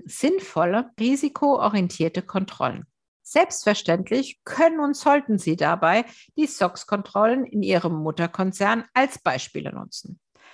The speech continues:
Aber in Deutschland lässt sich nicht alles eins zu eins übernehmen.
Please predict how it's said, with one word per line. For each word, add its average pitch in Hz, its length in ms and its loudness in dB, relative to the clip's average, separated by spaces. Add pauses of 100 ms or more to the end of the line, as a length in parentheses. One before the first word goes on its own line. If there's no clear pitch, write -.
(360)
Aber 208 340 4
in 165 200 -8
Deutschland 233 760 0 (100)
lässt 202 300 0
sich - 200 -6
nicht 233 300 -2
alles 190 480 -4 (140)
eins 151 340 -6
zu - 140 -8
eins 151 300 -8
übernehmen. 139 580 -6